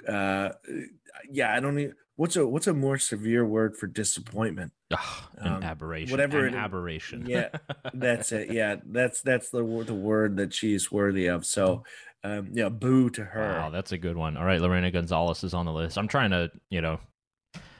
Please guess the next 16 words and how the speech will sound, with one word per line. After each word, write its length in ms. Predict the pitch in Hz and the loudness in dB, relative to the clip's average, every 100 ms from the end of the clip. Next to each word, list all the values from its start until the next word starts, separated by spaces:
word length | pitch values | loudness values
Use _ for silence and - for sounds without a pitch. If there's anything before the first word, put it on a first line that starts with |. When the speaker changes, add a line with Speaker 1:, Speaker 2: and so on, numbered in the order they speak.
| _ - | _ -4
Speaker 2:
tax 260 | 78 - | -2 -2
these 180 | 85 78 | -2 -2
all 180 | 67 78 | 0 2
up 180 | 80 82 | 2 0
and 80 | |
put 120 | 82 82 | -2 0
'em 120 | 80 | 0
on 140 | 80 | 0
there. 260 | 78 73 - - | 0 -4 -6 -4
Andrew 340 | 85 82 85 | 0 0 -2
Cuomo 400 | - 95 90 87 | 0 2 4 4
we 80 | 87 | 4
have 160 | 85 | 2
on 100 | 87 | 2
the 120 | 82 80 | 0 2
list. 800 | 90 87 87 - - - - | 2 4 2 -2 -8 -10 -14